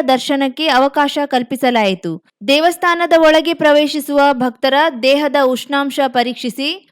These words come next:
ಕೈಗೆ ಸ್ಯಾನಿಟೈಸರ್ ಸಿಂಪಡಿಸಿ ಒಳಗೆ ಬಿಡಲಾಯಿತು. ದರ್ಶನದ ಹೊರತಾಗಿ ವಿಶೇಷ ಪೂಜೆ, ಸೇವಾ ಕೈಂಕರ್ಯಗಳಿಗೆ ಅವಕಾಶ ಇರಲಿಲ್ಲ.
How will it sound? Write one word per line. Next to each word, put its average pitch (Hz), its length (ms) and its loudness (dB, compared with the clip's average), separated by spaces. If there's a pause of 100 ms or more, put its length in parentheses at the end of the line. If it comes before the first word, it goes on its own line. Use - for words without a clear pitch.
ಕೈಗೆ 349 400 2
ಸ್ಯಾನಿಟೈಸರ್ 294 720 0
ಸಿಂಪಡಿಸಿ 247 680 -4
ಒಳಗೆ 262 380 0
ಬಿಡಲಾಯಿತು. 208 760 -2 (200)
ದರ್ಶನದ 330 560 2
ಹೊರತಾಗಿ 294 680 2
ವಿಶೇಷ 285 520 -4
ಪೂಜೆ, 285 600 -6 (100)
ಸೇವಾ 311 380 4
ಕೈಂಕರ್ಯಗಳಿಗೆ 269 1000 0 (320)
ಅವಕಾಶ 277 600 2
ಇರಲಿಲ್ಲ. 269 420 0